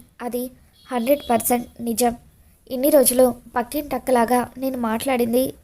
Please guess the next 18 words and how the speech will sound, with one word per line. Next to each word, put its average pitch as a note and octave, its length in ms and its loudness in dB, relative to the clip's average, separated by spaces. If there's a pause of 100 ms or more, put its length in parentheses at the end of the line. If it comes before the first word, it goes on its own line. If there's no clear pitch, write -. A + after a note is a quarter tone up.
(220)
మరెవరితోనో A#3+ 680 -2
కాదండి, B3 600 -2 (540)
ఆరు C#4+ 240 -2
ఒక్కతోనే. B3+ 540 -2 (480)
ఉదయం C4 400 4 (160)
కాఫీ C4+ 300 0
కప్ B3+ 280 0
కింద B3+ 240 -4
పడేసింది C4 560 2
కూడా B3 240 0
ఆరు B3+ 280 0
అక్కే. B3+ 360 -2 (560)
ఆ C4+ 100 2
పాలల్లో B3 500 4
విషం A#3+ 400 2
కలిసిందట. B3 580 0 (600)
ఆరు C4 220 2
ఒక్క B3+ 400 2